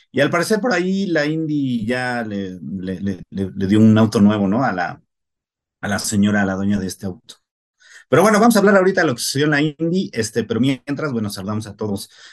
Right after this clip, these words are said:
nuestros amigos de aquí del Corralito, este, y les agradecemos que, que, que,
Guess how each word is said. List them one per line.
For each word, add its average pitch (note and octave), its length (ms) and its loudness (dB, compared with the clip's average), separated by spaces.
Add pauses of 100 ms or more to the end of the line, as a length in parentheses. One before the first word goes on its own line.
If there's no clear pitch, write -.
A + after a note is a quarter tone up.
(120)
nuestros A2+ 280 2
amigos C#3 200 4
de B2 60 2
aquí C3 240 -4 (100)
del C3 200 -4
Corralito, C#3+ 720 0
este, G#2 320 -6
y - 20 -2
les G2 200 -4
agradecemos A2+ 540 -2
que, F2+ 440 -8
que, - 200 -12
que, G2 200 -4